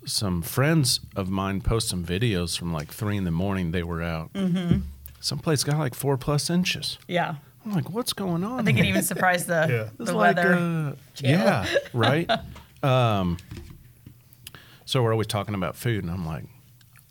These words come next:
Speaker 1: "I've got some people. This would be
Speaker 2: <laughs>
Speaker 1: perfect."
Speaker 2: Yeah.
Speaker 1: You've been doing it now. How long have you been, uh, doing Primal Pioneer?
Speaker 2: I think, uh, we've had Primal Pioneer for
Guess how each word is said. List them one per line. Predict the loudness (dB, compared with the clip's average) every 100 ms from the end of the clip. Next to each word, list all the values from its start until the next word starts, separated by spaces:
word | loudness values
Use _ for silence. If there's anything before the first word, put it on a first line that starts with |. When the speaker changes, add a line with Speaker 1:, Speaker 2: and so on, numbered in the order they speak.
| _ -8
Speaker 1:
"I've | -6
got | -6 -6 -6
some | -8
people. | -8 -10 -10 -14 -16 -20 -20 -12 -10 -10 -20 -20 -18 -6
This | -4 -2
would | -4
be | -4
Speaker 2:
<laughs> | -2 -2
Speaker 1:
perfect." | -2 -6 -14 -14 -20 -20 -14
Speaker 2:
Yeah. | -6 0 0 0 -6 -10 -20 -18 -8
Speaker 1:
You've | -4
been | -2 -2
doing | -2 -2 -2
it |
now. | -2 -2 0
How | 0 2
long | 2 2
have | 2 2
you | -2
been, | -2 -2 0 -2
uh, | -2 -2 -4 -8
doing | -4 -4 -4 -6
Primal | -6 -6 -6 -8
Pioneer? | -6 -6 -6 -6 -6
Speaker 2:
I | -4
think, | -4 -4
uh, | -6 -4
we've | -2
had | -2 -2
Primal | -2 -4
Pioneer | -4 -4 -2 -4
for | -4 -4 -4